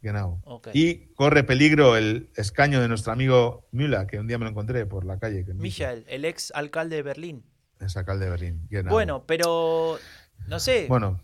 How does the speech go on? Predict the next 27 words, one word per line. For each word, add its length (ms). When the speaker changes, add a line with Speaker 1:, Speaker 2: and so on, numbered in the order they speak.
Speaker 2:
la, 140
Speaker 1:
desde 140
Speaker 2:
le 180
gusta 160
Speaker 1:
que 60
Speaker 2:
mucho 240
votar 280
a 40
ustedes, 400
los 100
berlineses. 400
Speaker 1:
Sí, 460
sí, 280
no, 140
nos 140
gusta 260
ir 60
al 120
Kenaipe 380
de 60
la 100
esquina, 280
el 60
Santenerek, 540
que 80
es 60
maravilloso. 500